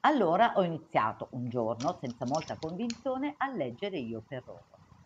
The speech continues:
a voce alta, a leggere nello specifico La mia famiglia e altri animali, la storia di Gerald Darrell quando era piccolo, dei suoi anni trascorsi a Corfu-, a Corfù con la sua pazza famiglia e degli animali che ha più o meno consapevolmente imparato a conoscere.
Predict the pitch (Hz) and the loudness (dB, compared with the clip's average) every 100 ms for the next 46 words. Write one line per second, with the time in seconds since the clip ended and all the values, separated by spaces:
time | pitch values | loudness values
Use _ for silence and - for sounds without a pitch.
0 | - - 135 135 139 - 220 - - - | -20 -4 -2 -2 -4 -4 -4 -4 -6 -18
1 | - _ - - - - 208 196 156 135 | -20 _ -20 -20 -8 4 6 8 6 2
2 | 139 135 139 147 - 220 - 262 254 247 | -4 -2 -4 -4 -6 -8 -6 -10 -8 -4
3 | 226 151 180 240 240 262 160 156 160 113 | -2 0 0 0 -4 -6 -4 -2 0 0
4 | 113 120 123 117 92 90 - _ _ - | -4 -8 -6 -6 -6 -12 -20 _ _ 4
5 | 165 151 - 190 160 135 123 139 156 120 | 4 4 2 2 2 -2 -2 0 2 2
6 | 127 156 117 131 190 - - 180 170 127 | 2 4 4 2 -6 -4 0 2 4 2
7 | - 147 - - 160 240 - - 156 165 | 0 -12 -10 -2 -2 -2 -6 -2 0 2
8 | 185 170 170 175 - 117 - - 156 147 | 2 2 2 0 -6 -10 -8 -4 -4 -4
9 | 127 - 139 - 139 147 143 160 135 - | -8 -6 -8 -8 -2 -2 0 -4 -4 -6
10 | 214 - 120 117 - - 160 - 131 - | -6 -2 -4 -4 -6 -4 -4 -4 -2 -2
11 | 247 233 233 254 - - - - 233 285 | 0 -4 -4 -8 -12 -20 -14 -2 2 2
12 | 277 285 302 240 147 180 - 220 - 214 | 2 0 2 2 2 2 0 0 0 0
13 | 208 180 139 165 - 190 220 233 233 254 | 0 0 -2 -2 -4 -6 -6 -6 -4 -4
14 | 151 120 208 208 202 95 - 117 - 117 | -4 -6 -8 -8 -10 -10 -12 -12 -10 -12
15 | - - 107 | -14 -20 -20